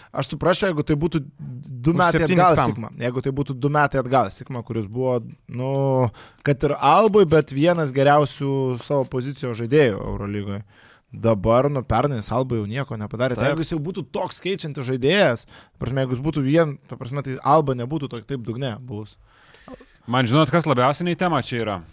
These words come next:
Speaker 2: Nu.
Speaker 3: Nigelas Williamsas Gosas. Kodėl komanda, kuri pretenduoja į aukščiausius tikslus, pasirašinėja realią nuvylusį žaidėją? Kodėl?
Speaker 2: Aš irgi nesuprantu.
Speaker 3: Žaidėją, kuris net Pirėjui nieko nerodė.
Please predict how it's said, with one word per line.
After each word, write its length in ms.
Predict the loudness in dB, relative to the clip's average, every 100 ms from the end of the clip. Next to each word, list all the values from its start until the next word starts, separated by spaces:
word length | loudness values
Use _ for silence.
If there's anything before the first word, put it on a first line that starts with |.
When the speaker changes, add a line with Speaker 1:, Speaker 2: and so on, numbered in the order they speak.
| -20 -16
Speaker 2:
Nu. 160 | -12 -10
Speaker 3:
Nigelas 540 | -6 -6 -4 -4 -6 -8
Williamsas 320 | -12 -12 -14 -10
Gosas. 400 | -10 -12 -20 -20 -20 -20 -20 _ _ _ _ _
Kodėl 300 | -4 -2 0
komanda, 400 | 0 0 0 -2
kuri 220 | -6 -6 -8
pretenduoja 540 | -8 -6 -2 -2 0
į 0 | -2
aukščiausius 480 | 0 0 0 -2 -10
tikslus, 300 | -10 -6 -6
pasirašinėja 720 | -6 -6 -6 -6 -6 -4 -4 -6 _ _ _ _
realią 540 | -8 -2 0 0 0 -2
nuvylusį 540 | -2 -4 -4 -6 -10
žaidėją? 380 | -10 -4 -2 -2 -6 _ _ _
Kodėl? 380 | 0 4 4 4 -4 _ _ -18
Speaker 2:
Aš 140 | -16 -14
irgi 140 | -14 -14
nesuprantu. 240 | -8 0
Speaker 3:
Žaidėją, 460 | 4 4 6 4 4
kuris 260 | 2 0 0
net 160 | -2 0
Pirėjui 400 | 0 2 0 0
nieko 320 | 0 0 0 -2
nerodė. 540 | -2 0 0 -2